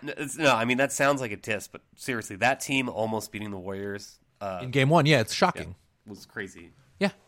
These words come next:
Speaker 2: and the, and the same team basically the next year, and I know they've had injuries and blah, blah, blah, but the same team the next year is,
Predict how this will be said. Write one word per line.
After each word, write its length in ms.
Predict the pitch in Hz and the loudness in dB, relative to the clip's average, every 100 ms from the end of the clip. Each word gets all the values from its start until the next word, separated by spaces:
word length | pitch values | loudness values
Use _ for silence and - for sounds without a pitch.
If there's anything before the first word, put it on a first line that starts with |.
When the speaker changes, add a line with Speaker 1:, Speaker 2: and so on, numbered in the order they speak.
| - | -4
Speaker 2:
and 180 | 131 127 | 0 2
the, 120 | 139 | 2
and 140 | 131 127 | 2 0
the 40 | |
same 340 | - 170 175 160 | 2 2 2 2
team 280 | 175 180 | 2 2
basically 380 | 147 117 110 113 | 4 2 0 -2
the 60 | 110 | 0
next 260 | 110 - | -2 -4
year, 100 | 113 | -4
and 80 | 110 | -2
I 60 | 110 | 0
know 120 | 113 | 2
they've 160 | 113 107 | 2 2
had 120 | 101 | 0
injuries 380 | 98 98 98 92 | 0 0 -2 -2
and 60 | |
blah, 120 | 92 92 | -2 -2
blah, 100 | 90 | 0
blah, 180 | 117 | -2
but 100 | 95 | -2
the 60 | 90 | -6
same 300 | - 120 110 | -4 -2 -2
team 240 | - 120 104 | -4 -4 -4
the 60 | 101 | -4
next 220 | 95 - | -6 -8
year 180 | 120 | -6
is, 100 | 95 | -6